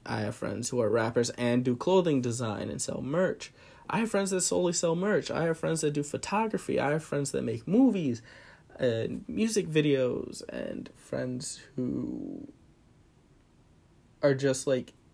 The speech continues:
the smartest people. But you wouldn't know that until you sat down and had a real one-on-one conversation with them. So I kinda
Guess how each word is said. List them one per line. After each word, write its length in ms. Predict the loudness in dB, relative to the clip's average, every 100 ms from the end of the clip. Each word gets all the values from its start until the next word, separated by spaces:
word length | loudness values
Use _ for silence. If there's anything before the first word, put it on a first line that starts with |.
| _ _ _ -20 -14
the 100 | -8
smartest 1080 | -6 -4 -4 -2 2 2 4 2 0 -10 -8
people. 560 | -6 -4 2 2 2 -8 -20 -20 _ -20 -20 -20 _ -20 _ _ _ _ _ _ -20 _ _ _ -20 -20 -20 _ _ _ 0
But 180 | 2 4
you 100 | 2
wouldn't 220 | 2 2
know 160 | 4
that 200 | 4 2
until 200 | 0 -2
you 120 | -2 -2
sat 340 | 0 0 0
down 300 | 0 0 0
and 120 | -4
had 240 | -4 -4 -6 -18 0
a 100 | 2
real 760 | 2 4 6 8 6 2 -2 -8 -18 _ -20 _ _ -8
one-on-one 640 | -2 4 6 6 4 0 -2
conversation 680 | -2 -2 0 2 2 0
with 140 | -6 -8
them. 260 | -10 -12 -16 -20 -20 -20 -20 _ _ _ -18
So 220 | -2 2 2
I 80 |
kinda 600 | 2 2 2 2 4 4